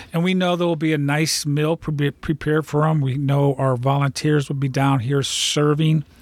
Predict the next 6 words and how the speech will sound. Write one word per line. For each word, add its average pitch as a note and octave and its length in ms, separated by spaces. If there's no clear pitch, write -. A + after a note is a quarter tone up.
our C3+ 120
guests. C#3 520
We D3+ 260
will D3+ 180
have C#3+ 420
little, E3 480